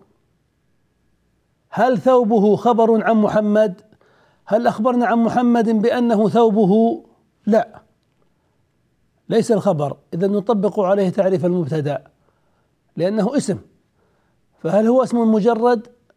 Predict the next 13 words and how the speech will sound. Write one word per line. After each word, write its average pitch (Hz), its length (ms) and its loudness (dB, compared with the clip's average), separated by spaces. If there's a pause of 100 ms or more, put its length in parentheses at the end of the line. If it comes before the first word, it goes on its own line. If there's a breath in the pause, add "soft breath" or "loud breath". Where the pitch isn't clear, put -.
(640)
أم 226 160 2
مسبوق 214 500 0
بعامل 196 520 0
لفظي؟ 185 500 -2 (120)
مجرد، 185 500 -4 (1040)
لأن 180 280 -4
محمد 233 500 -4
ليس 240 240 0
عاملا 196 520 0
لفظيا، 151 440 -4 (720)
إذن 180 260 0
يكون 196 440 0
مبتدأ، 151 500 -4